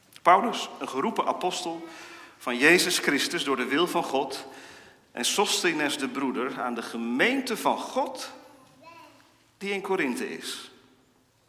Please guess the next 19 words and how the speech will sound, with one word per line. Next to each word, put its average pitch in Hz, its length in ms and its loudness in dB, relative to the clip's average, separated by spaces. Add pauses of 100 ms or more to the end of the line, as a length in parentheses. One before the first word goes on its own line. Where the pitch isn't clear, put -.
(500)
Aan 135 140 6
de 127 80 -2
geheiligden 208 1080 -2
in 190 200 -6
Christus 170 460 -6
Jezus. - 640 -6 (1080)
Geroepen 180 640 0
heiligen. 92 540 -6 (1000)
Met - 220 -8
allen 175 320 2
die 135 100 -6
de 117 100 -4
naam 127 460 0
van 135 140 -6
onze 113 200 -4
Heer 101 120 -4
Jezus 131 420 -4
Christus - 440 -8
aanroepen, 151 600 -4